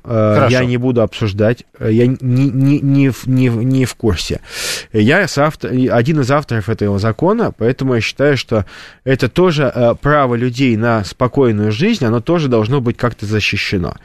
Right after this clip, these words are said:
Speaker 1: А, первое чтение пройдено. Так что надеюсь, что этот закон будет принят. Конечно, федеральный закон принимать сложно. Я был региональным законодателем, там у меня сотни законов на счету.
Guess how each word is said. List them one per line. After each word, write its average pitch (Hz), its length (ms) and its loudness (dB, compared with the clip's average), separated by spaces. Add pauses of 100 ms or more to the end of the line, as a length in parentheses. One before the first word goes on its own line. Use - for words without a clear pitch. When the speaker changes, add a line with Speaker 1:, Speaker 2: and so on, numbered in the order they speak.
(480)
Speaker 1:
А, 107 640 4
первое 208 320 2
чтение 160 360 0
пройдено. 87 680 0 (460)
Так 107 140 0
что - 120 -2
надеюсь, 143 500 2
что 104 500 2 (140)
этот 135 240 0
закон 113 320 0
будет 113 220 0
принят. 87 340 -2
Конечно, 127 500 0 (320)
федеральный 123 560 0
закон 156 400 -2
принимать 110 400 0
сложно. 113 480 0
Я 151 140 0
был 190 200 2
региональным 123 540 0
законодателем, 104 640 0
там 127 180 0
у 113 60 2
меня 107 220 0
сотни 147 300 -2
законов 110 560 -2
на 98 260 0
счету. 87 460 -4